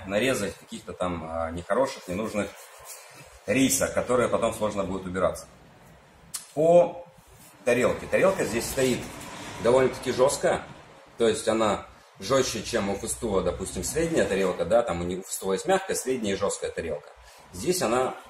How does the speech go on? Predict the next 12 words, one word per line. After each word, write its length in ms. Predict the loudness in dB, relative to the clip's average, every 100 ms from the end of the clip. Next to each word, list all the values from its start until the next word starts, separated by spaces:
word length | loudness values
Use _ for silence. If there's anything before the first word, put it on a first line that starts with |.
| -20 -12
жестче, 400 | -6 0 0 0
чем 180 | -6 -6
средняя, 460 | -2 0 2 2 0
это 380 | 2 2 0 -4
говорит 300 | 0 2 0
о 60 | -2
чем? 220 | -2 -2
Допустим, 540 | -4 -6 -6 -6 -6 -12 -20 -20 -20 -10
какие-то 420 | -6 -4 -2 4 6
ровные 400 | 6 4 2 2
плоскости 480 | 2 2 -2 -10
шлифовать, 540 | -8 -6 0 2 2